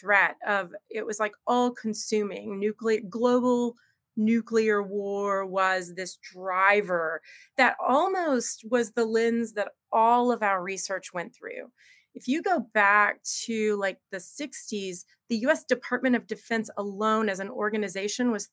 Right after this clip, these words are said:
thirty percent of global R and D funding. Like, that's why it's just hard to wrap your head around, right? And the United States in total was sixty-nine to seventy percent of global R and D funding.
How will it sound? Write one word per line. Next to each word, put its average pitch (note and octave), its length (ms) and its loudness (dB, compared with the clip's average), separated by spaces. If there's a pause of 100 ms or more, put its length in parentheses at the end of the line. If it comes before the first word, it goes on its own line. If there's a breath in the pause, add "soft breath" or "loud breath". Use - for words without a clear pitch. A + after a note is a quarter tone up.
thirty A#3+ 280 0
percent A3 480 0
of F3+ 140 -6
global F#3+ 380 -4
R F3+ 140 2
and F3 140 -2
D E3+ 120 -8
funding. G3+ 500 -14 (640)
Like, - 240 4 (220 loud breath)
that's F#4 120 2
why A4 160 10
it's - 180 4
just - 320 0 (360 loud breath)
hard B3 300 6
to B3 80 6
wrap A#3 240 8
your A3 140 8
head G3+ 180 4
around, E3+ 400 0
right? F#3+ 320 0 (400 loud breath)
And A#3+ 160 4
the A#3 40 2
United C4 440 4
States - 420 -2
in G#3 160 -4
total A3+ 600 -2
was G#3 360 -4
sixty-nine G3 760 -4
to F#3 80 -12
seventy F#3 400 -8
percent F3 480 -12 (720)
of G3 140 -6
global F#3+ 300 -2
R F#3+ 120 2
and F3+ 140 -4
D F3+ 100 -6
funding. G#3+ 460 -14